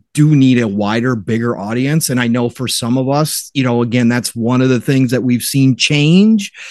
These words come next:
uh, over the years as the video game industry has grown, right? It's, it's one of those things that certainly can kinda take away from the pure form of a video game, but business wise and what, especially a,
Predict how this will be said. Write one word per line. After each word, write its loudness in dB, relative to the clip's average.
uh, 0
over 2
the 2
years 2
as -2
the -2
video 2
game 0
industry 0
has 0
grown, 2
right? 0
It's, -6
it's -2
one 0
of 2
those -2
things 0
that -2
certainly -2
can 2
kinda 0
take -4
away 0
from 0
the 2
pure 4
form 2
of 0
a 2
video 4
game, 0
but -4
business 2
wise 2
and -2
what, 0
especially -4
a, -2